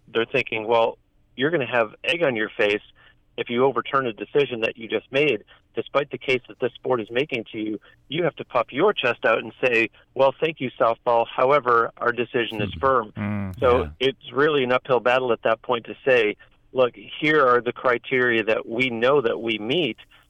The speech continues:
Speaker 1: and can you please overturn the decision that you just made," even though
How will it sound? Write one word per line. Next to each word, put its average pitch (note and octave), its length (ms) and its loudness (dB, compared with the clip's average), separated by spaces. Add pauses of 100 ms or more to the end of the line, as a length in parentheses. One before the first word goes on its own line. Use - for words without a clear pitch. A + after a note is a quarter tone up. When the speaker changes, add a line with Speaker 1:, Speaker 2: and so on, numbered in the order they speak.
(400)
Speaker 1:
and A2+ 420 0 (280)
can D3 260 0
you D3 120 -2
please C#3+ 440 0 (260)
overturn D#3+ 500 0
the D3+ 100 -2
decision C#3 480 0
that B2 180 -2
you C#3 120 -4
just C#3 240 -2
made," C3+ 480 -2
even C3+ 300 -4
though B2 260 2